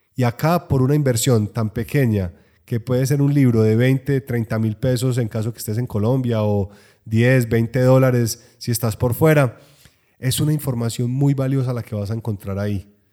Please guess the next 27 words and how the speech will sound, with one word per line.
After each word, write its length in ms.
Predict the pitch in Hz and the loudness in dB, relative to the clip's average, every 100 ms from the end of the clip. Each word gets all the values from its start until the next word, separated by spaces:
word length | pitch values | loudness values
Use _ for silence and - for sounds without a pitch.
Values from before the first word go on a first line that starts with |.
| _ _ _ _ | _ _ _ _
Yo 160 | 123 127 | 0 2
muchas 320 | 147 160 151 | 2 0 0
veces 260 | 151 147 | 0 0
voy 160 | 143 147 | 0 0
a 80 | 143 | 2
eventos 440 | 147 143 - 143 | 2 0 -2 -6
presenciales 920 | - 120 110 107 147 160 156 139 - _ _ - | -4 -4 -4 -2 -2 0 0 -4 -8 _ _ -6
y 80 | |
encuentro 340 | 123 - 123 135 | -4 -4 -6 -4
una 100 | 147 | -4
información 500 | 139 120 113 117 107 | -4 -6 -6 -8 -8
también 340 | 123 127 127 | -8 -6 -4
muy 240 | 131 143 127 | 0 2 2
bacana, 540 | 123 - 139 147 147 _ _ _ | -2 -4 -6 -6 -10 _ _ _
muy 220 | 123 127 | -2 0
chévere, 580 | 127 151 135 135 143 135 _ _ _ _ | 0 -2 -2 -2 -4 -6 _ _ _ _
pero 240 | 120 117 | -2 -2
me 120 | 110 107 | -2 -4
cuesta 340 | 110 101 123 | -6 -6 -6
muchísimo 560 | 127 117 113 110 120 113 | -4 -4 -4 -6 -2 -2
dinero 500 | 107 107 104 107 - _ - | -2 -2 -4 -6 -10 _ -8
lo 140 | 113 | -8
que 120 | - | -6
pagué 280 | 101 101 101 | -6 -6 -6
por 160 | - 107 | -6 -6
estar 280 | 98 98 95 | -6 -6 -6
ahí. 260 | 95 87 | -6 -8